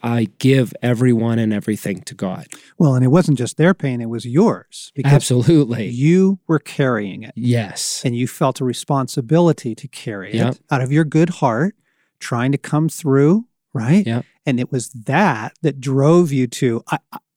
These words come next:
Speaker 2: this is unsustainable.
Speaker 1: Completely unsustainable.
Speaker 2: I can't, I can't, I'm drying up, I'm burning out, I'm angry, I'm resentful. I need an answer to this."
Speaker 1: Yes.
Speaker 2: And God was in that.
Speaker 1: He totally was.
Speaker 2: Right? It, it, and so again, just g-,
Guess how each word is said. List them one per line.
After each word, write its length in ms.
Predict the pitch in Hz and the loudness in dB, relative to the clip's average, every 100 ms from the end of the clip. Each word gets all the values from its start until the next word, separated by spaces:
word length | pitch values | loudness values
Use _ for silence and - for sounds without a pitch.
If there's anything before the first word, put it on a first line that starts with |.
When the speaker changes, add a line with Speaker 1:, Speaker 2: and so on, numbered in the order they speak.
| _ _ _ _ _ | _ _ _ _ _
Speaker 2:
this 260 | 151 208 175 | 2 2 0
is 140 | 160 | -2
unsustainable. 800 | 127 110 - 113 - 120 113 120 | -4 -6 -10 -10 -6 -6 -2 -2
Speaker 1:
Completely 400 | 123 139 127 120 | 0 2 2 0
unsustainable. 640 | 110 104 104 - 101 92 123 | -2 -4 -8 -8 -10 -6 -6
Speaker 2:
I 100 | 123 | -6
can't, 300 | - - - | -8 -10 -4
I 80 | 139 | -4
can't, 340 | - - 147 | -4 -8 -6
I'm 160 | 147 131 | -2 -2
drying 540 | 120 139 131 127 123 | 0 0 0 -2 -2
up, 260 | 120 123 - | -4 -6 -4
I'm 180 | 123 117 | -6 -4
burning 400 | 123 120 117 117 | -4 -4 -6 -8
out, 280 | 110 113 113 | -8 -10 -10
I'm 220 | 110 113 - | -10 -8 -4
angry, 400 | 131 131 127 120 | -4 -2 -2 -2
I'm 160 | 117 | -4
resentful. 800 | 117 123 127 131 - 123 110 110 _ _ - | -6 -6 -6 -8 -6 -4 -4 -6 _ _ -2
I 200 | 147 147 | 0 2
need 420 | 139 127 127 123 143 | 0 0 0 0 -4
an 140 | 117 | -6
answer 500 | 135 123 131 - 131 - | -4 -4 -4 -6 -10 -10
to 120 | - | -12
this." 220 | 113 120 110 | -10 -6 -4
Speaker 1:
Yes. 460 | 104 85 - - | -4 -8 -12 -6
Speaker 2:
And 160 | 139 123 | -4 -4
God 280 | - 185 208 | -4 0 2
was 200 | 185 - | 2 2
in 260 | - 269 269 | 2 4 4
that. 120 | 143 | 4
Speaker 1:
He 120 | 135 | 2
totally 340 | - 131 143 143 | 4 4 4 4
was. 520 | 135 123 101 - - | 4 2 0 -6 -4
Speaker 2:
Right? 340 | 123 180 294 _ _ _ _ - | 2 2 2 _ _ _ _ -4
It, 160 | 139 - | -4 -4
it, 120 | - - | -4 -2
and 140 | 143 | -2
so 140 | - 143 | 0 0
again, 380 | 135 160 117 120 | 2 0 0 -4
just 240 | - - - _ _ _ _ _ _ 143 | -4 -4 -8 _ _ _ _ _ _ -18
g-, 100 | - | -16